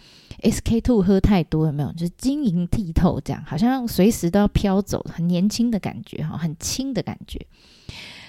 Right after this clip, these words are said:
好，那这样子的，呃，设计，其实过去妹岛和世它也曾经在它的故乡用过类似的设计手法。它的故乡在哪里呢？在茨城县，就是，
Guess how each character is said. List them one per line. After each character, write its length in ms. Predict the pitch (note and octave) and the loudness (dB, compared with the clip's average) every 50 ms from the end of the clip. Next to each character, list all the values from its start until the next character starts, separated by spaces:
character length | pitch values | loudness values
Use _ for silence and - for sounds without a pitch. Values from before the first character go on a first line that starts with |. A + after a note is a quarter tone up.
| - _ - | -18 _ -8
好， 160 | F3 - - - | -6 -6 -4 -2
那 120 | F#3 A3+ A#3+ | -2 -2 -2
这 140 | A3+ - D#4+ | -2 -4 -4
样 140 | E4 D#4+ | -4 -4
子 160 | B3 - G#3 F#3+ | -4 -6 -6 -6
的， 480 | - - E3+ E3+ D#3 - - - - - | -4 -2 -2 -2 -2 -4 -6 -8 -8 -4
呃， 240 | - F#3 E3+ D#3+ E3 | -2 -2 0 -2 -4
设 260 | E3+ - - C4 G#3+ | -4 -2 0 2 2
计， 180 | F#3 - A3 G#3 | 2 0 -2 -4
其 160 | E3+ - F#3 | -2 -2 -4
实 160 | F3 E3+ F#3 F3 | -4 -2 -4 -4
过 200 | - - C4 C4 | -4 -2 -2 -2
去 460 | G3 - - - A3+ G#3 F3 - - - | -2 -4 -2 0 0 0 0 0 -4 -4
妹 160 | - A3 A#3+ | -2 0 0
岛 200 | A3 - B2+ A2+ | 2 0 0 -2
和 180 | - - B2+ - | 0 -2 -2 -2
世 180 | - - F#3+ | -2 -4 -4
它 300 | E3+ - - F3+ F#3 F#3+ | -4 -4 -2 -2 0 0
也 260 | F#3+ F#3 E3+ A2 - - | 0 0 -2 -4 -4 -6
曾 240 | - - - - E3 | -10 -8 -6 -6 -4
经 200 | - A#3+ A#3+ B3 | -4 -4 -2 0
在 140 | A3+ A#3+ G#3 | 0 0 0
它 180 | E3 F3 F#3 | 0 0 0
的 120 | F#3+ F3+ - | 0 0 -2
故 260 | - - B3+ A3+ E3+ | -4 -2 -2 -2 -2
乡 380 | D#3+ - - E3 D3 D#3+ F3 G3+ G3+ | -2 -2 -2 -4 -4 -4 -8 -6 -2
用 200 | A#3+ C#4+ A#3 F#3+ | 0 2 2 2
过 200 | F#3 - A3+ G#3 | 2 2 2 4
类 200 | G3+ G3 F#3 E3 | 4 4 4 2
似 220 | D#3 - - F#3 E3 | 0 -2 -4 -6 -6
的 220 | - - - - | -6 -6 -8 -4
设 160 | - - F3+ | 0 2 2
计 160 | D#3+ - E3+ | 2 0 -2
手 260 | D#3 D#3 - - - D#3+ | -4 -4 -6 -6 -8 -8
法。 260 | - - - - - - _ _ - - - - - - | -10 -12 -16 -18 -20 -20 _ _ -20 -20 -20 -14 -8 -4
它 120 | - C4+ | -2 0
的 60 | C4 | 0
故 180 | A3+ - B3 A#3+ | 0 0 0 2
乡 220 | G#3+ A3 G#3+ G#3+ | 4 4 4 4
在 140 | G#3+ G#3+ F#3 | 4 2 2
哪 200 | E3 D#3+ C#3+ D#3+ | 2 0 0 0
里 120 | D#3 D#3 - - | -2 -2 -4 -8
呢？ 100 | - - - F#3 | -12 -12 -10 -4
在 300 | - A3+ G3+ F3+ F3+ E3+ | -2 -2 0 -2 -4 -6
茨 320 | - - - - D#3+ G3 | -10 -8 -4 -2 -2 -2
城 300 | F#3+ - F#3 D#3 - D3 | -2 -2 -2 -2 -2 -4
县， 260 | D#3 - - D3 F#3+ - - - _ _ - - - - _ | -6 -2 -2 -2 -2 -4 -8 -20 _ _ -20 -20 -20 -20 _
就 100 | - A3 | -6 -6
是， 400 | A3 G#3 A3+ A#3 A3 G#3+ G3 F3 | -4 0 0 2 2 2 0 -2